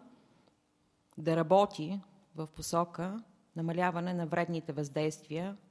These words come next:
от изменението на климата. Ние сме подготвили кратка презентация, в която искам да ви разкажа какво е направено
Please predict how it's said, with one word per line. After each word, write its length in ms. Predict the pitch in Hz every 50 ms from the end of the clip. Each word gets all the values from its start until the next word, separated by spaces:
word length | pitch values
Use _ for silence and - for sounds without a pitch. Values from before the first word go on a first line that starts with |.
| _ _ -
от 380 | 160 175 - - _ - - -
изменението 480 | - 165 147 156 151 151 151 151 151 - 151
на 80 | 147
климата. 520 | 147 151 - 143 131 110 117 - - - - - _ _ _ _ _ _ _ _ _ _ _ - - - - - - - - - - - - _ _ _ _ _ _ -
Ние 120 | 240 302 302
сме 200 | - 302 285 285
подготвили 800 | 233 208 202 233 240 302 - - 269 220 190 202 220 254 240 233 - - - -
кратка 720 | - 240 202 220 - - - - 202 190 185 185 175 - - - - - -
презентация, 1040 | 190 185 180 165 175 175 170 - - 190 196 202 - - 160 147 131 139 165 196 190 - - - - _ _ _ _ -
в 140 | 160 180 175 -
която 340 | - 208 208 226 - - 226 -
искам 340 | - 220 - - - 226 214
да 120 | 180 185 156
ви 160 | 156 165 151
разкажа 720 | 165 - - - 202 196 196 202 180 151 165 160 165 190 196 - - - _ _ _ _ _ _ _ _ _ _ _ _ _ _ _ _ _ _ _ _ _ _ _ _ _ _ _ _ _ _ _
какво 320 | - 180 175 - 233 247 240
е 40 | 233
направено 720 | 220 220 - 214 214 220 196 190 185 185 175 170 165